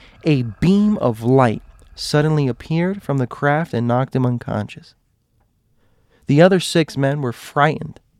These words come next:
and supposedly drove away. Walton claimed that he awoke in a hospital-like room, being observed by three short, bald creatures.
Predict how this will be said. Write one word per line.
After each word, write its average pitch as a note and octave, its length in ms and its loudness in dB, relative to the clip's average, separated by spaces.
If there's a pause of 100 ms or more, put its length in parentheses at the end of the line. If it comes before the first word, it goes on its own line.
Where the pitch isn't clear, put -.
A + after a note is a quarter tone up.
(600)
and B2+ 160 -4
supposedly C3 640 -2
drove A#2 340 -4
away. A2+ 380 -6 (2000)
Walton D3 440 -2
claimed B2+ 560 -4 (320)
that B2+ 180 -6
he C#3+ 180 -4
awoke C3+ 540 -2
in A2 100 -4
a G2+ 60 -6
hospital-like B2+ 1040 -6
room, A2+ 400 -6 (480)
being C#3 300 -2
observed A2 560 -4
by A2 140 -10
three D3 380 -10
short, - 480 -6
bald B2 480 -4
creatures. - 460 -12